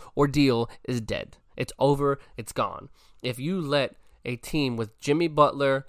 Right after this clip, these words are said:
Goran Dragic, Tyler Herro, Duncan Robinson, Bam Adebayo, Kelly Olynyk, like, a bunch of just random people, again, not discrediting their talent, but L A is clearly better than them both on paper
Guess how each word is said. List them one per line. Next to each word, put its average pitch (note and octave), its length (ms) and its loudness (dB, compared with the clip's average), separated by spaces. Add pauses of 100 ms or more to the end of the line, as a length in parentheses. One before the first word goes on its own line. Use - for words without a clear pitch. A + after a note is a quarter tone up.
(720)
Goran D#3 360 8
Dragic, A#2+ 720 -2
Tyler D#3+ 440 2
Herro, A#2+ 360 0
Duncan D#3 380 2
Robinson, A2+ 480 -2
Bam C#3 240 4
Adebayo, B2+ 560 2
Kelly D3 300 0
Olynyk, A#2 420 -2
like, A#2+ 140 -8
a C3 80 2
bunch D3+ 260 2
of F#3+ 120 0
just F3 200 -2
random D3+ 560 2
people, A#2+ 560 -4 (340)
again, C3+ 440 0 (120)
not A#2 340 -2
discrediting D3+ 640 0
their C3+ 160 0
talent, B2 560 0 (300)
but A2+ 200 -6
L A#2+ 160 -2
A C3 140 0 (120)
is - 120 -14
clearly A#3+ 720 0
better G3+ 340 6
than E3+ 180 2
them B2+ 160 2
both B2+ 220 2
on F#3 220 0
paper F#3 420 -2